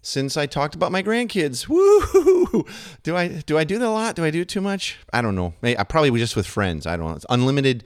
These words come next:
photos. My phone is full. I have millions. Patton and Remy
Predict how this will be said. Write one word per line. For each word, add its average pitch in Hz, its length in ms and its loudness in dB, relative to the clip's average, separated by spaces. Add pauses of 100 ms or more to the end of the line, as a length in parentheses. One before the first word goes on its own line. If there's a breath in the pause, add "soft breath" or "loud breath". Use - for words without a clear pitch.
(120 soft breath)
photos. 104 520 0
My 92 200 -4
phone 107 320 -2
is 95 100 -6
full. 101 500 -4
I 95 60 -4
have 87 100 -6
millions. 95 440 -6 (520)
Patton 165 320 -2
and 139 140 -2
Remy 139 400 -2